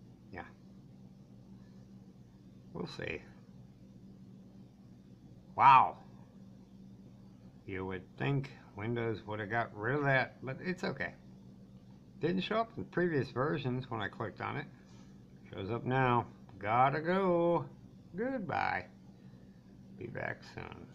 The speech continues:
So here we are, still doing the dump. About five minutes later. Yeah, it's gonna ask for all kinds of, you know, "Do you have permission? Do you wanna really do this?" Yeah. Say, "Okay." Get rid of Windows Old.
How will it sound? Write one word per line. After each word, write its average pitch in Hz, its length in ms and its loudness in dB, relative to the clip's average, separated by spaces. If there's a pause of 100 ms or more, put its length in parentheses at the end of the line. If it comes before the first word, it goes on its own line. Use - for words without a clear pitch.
(480)
So - 180 -4
here 143 240 2
we 123 160 6
are, 110 360 6 (180)
still 85 180 0
doing 104 320 0
the 92 80 -2
dump. 101 400 -4 (840)
About 160 320 -2
five 90 200 -2
minutes 92 320 -12
later. 92 340 -8 (2000)
Yeah, 131 260 0 (580)
it's 143 220 -2
gonna 123 380 2 (200)
ask 113 260 2 (120)
for - 200 -6
all 143 200 6
kinds 139 300 2
of, 95 120 0 (260)
you 117 60 -8
know, 92 100 -6 (280)
"Do 127 80 0
you 127 60 2
have 139 100 -2
permission? 139 600 -2
Do 95 60 -4
you 107 120 0
wanna 151 220 4
really 147 300 6
do 135 220 4
this?" 98 340 0
Yeah. - 200 -8 (520)
Say, 151 100 -8
"Okay." - 380 -12 (400)
Get - 240 -2
rid 87 140 -2
of 82 80 -6
Windows 87 440 -10
Old. 95 220 -12